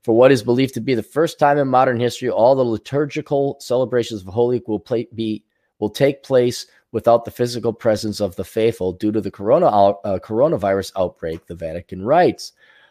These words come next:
Pope Francis will still head to two masses on Friday,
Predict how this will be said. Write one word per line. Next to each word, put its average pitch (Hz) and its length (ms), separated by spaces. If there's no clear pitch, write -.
Pope 120 200
Francis 127 540
will 117 100
still 143 280
head 131 280
to - 120
two 151 280
masses 120 480
on 95 160
Friday, 127 680